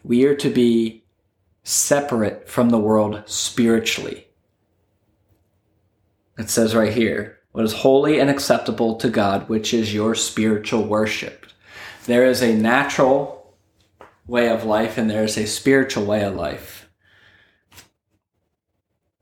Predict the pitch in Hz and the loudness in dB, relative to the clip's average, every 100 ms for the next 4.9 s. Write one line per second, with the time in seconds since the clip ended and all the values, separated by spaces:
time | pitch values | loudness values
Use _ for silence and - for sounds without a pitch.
0 | _ _ _ _ _ _ _ _ _ - | _ _ _ _ _ _ _ _ _ -4
1 | 127 113 110 - 123 117 127 135 135 - | -2 0 -4 -4 -2 2 2 2 0 -2
2 | 127 123 120 120 117 _ _ _ _ _ | 0 2 0 -2 -10 _ _ _ _ _
3 | - 117 139 139 127 120 117 110 - 107 | -14 0 2 4 4 4 0 -4 -6 -8
4 | - 110 107 - 123 123 117 107 | -4 -4 -4 0 2 2 0 -2